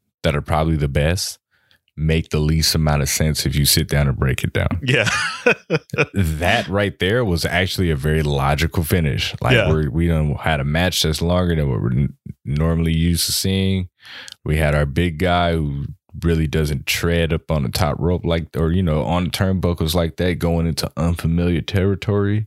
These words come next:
Speaker 2: Yeah, yeah, yeah.
Speaker 1: But he really wanted to go with that finish. He wanted to use his God-given talents, his weight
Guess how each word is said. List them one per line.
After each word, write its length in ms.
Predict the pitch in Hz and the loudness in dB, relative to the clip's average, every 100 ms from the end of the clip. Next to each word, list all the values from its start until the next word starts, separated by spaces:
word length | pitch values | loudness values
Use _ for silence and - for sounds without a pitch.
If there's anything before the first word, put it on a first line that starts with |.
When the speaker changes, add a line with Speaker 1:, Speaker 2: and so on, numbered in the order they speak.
| - | -2
Speaker 2:
Yeah, 220 | 117 101 | 2 2
yeah, 180 | 92 92 | 2 2
yeah. 80 | 92 | 4
Speaker 1:
But 60 | 87 | 2
he 40 | 73 | 2
really 300 | 85 98 92 | 0 2 2
wanted 300 | 95 92 82 | 0 0 -2
to 60 | |
go 200 | 82 92 | 0 0
with 120 | 90 87 | 0 0
that 160 | 85 | -2
finish. 380 | - 95 80 - | 0 0 0 0
He 100 | 82 | 0
wanted 280 | 78 76 - | 2 0 0
to 80 | 82 | 0
use 320 | 87 82 71 | 2 2 0
his 200 | 76 71 | 0 0
God-given 680 | 64 85 85 71 85 80 - | 0 0 0 -2 -2 -2 -2
talents, 440 | 92 85 90 - | -2 0 0 0
his 200 | 73 69 | 0 -2
weight 380 | 67 82 85 | 0 0 -2